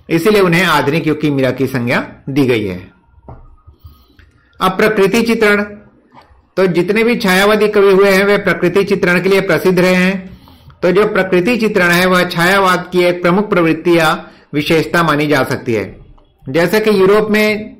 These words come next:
जो रोमांटिसिज्म है, जिसे हम स्वच्छंद-, स्वच्छंदतावाद कहते हैं, उसके जो कवि हैं, अ, वो विलियम वर्ड्सवर्थ,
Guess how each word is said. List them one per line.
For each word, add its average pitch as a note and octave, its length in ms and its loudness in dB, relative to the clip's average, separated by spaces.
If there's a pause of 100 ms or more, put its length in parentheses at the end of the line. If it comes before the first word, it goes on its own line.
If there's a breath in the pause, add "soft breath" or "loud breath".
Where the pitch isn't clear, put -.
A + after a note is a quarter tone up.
जो F#3 240 0
रोमांटिसिज्म F#3+ 640 0
है, F#3+ 80 -2
जिसे F#3 220 0
हम F3+ 140 -2
स्वच्छंद-, F3 540 -4
स्वच्छंदतावाद F3+ 760 -2
कहते F3 240 -4
हैं, E3+ 180 -6 (380 loud breath)
उसके G#3 260 0
जो G#3 140 4
कवि G3 320 2
हैं, - 480 -4 (680)
अ, C#3 260 -4 (840)
वो E3 140 -2
विलियम E3+ 280 0
वर्ड्सवर्थ, F#3 540 0